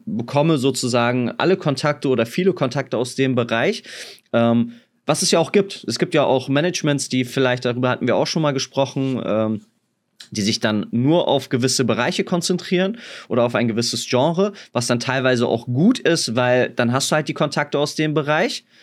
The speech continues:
ähm, oder gut sein kann. Ähm, muss aber nicht, es muss nicht unbedingt so sein, weil dementsprechend hat man vielleicht kein, äh, ich sag mal, das Problem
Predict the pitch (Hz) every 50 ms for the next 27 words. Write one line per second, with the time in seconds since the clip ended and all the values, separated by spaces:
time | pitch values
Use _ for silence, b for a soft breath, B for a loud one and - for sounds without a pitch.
0 | b b b b - - 113 113 117 117 117 117 117 117 117 117 120 117 117 120
1 | 113 123 135 135 120 131 127 120 117 117 117 - 143 147 170 208 233 233 B B
2 | B B B B B B - 117 113 113 113 113 110 - - _ _ _ _ _
3 | _ _ _ _ _ _ _ _ _ - 151 185 214 - - 143 135 135 127 135
4 | 131 - - - - - - - - - - - 165 185 190 190 - 135 - -
5 | 110 117 107 110 104 98 - 101 92 98 98 95 113 117 120 117 104 113 143 156
6 | 160 156 - 160 147 151 151 - - 147 131 - 143 127 123 147 139 143 - -
7 | - - - - - - - 135 127 143 127 131 131 - - 131 123 131 135 135
8 | 131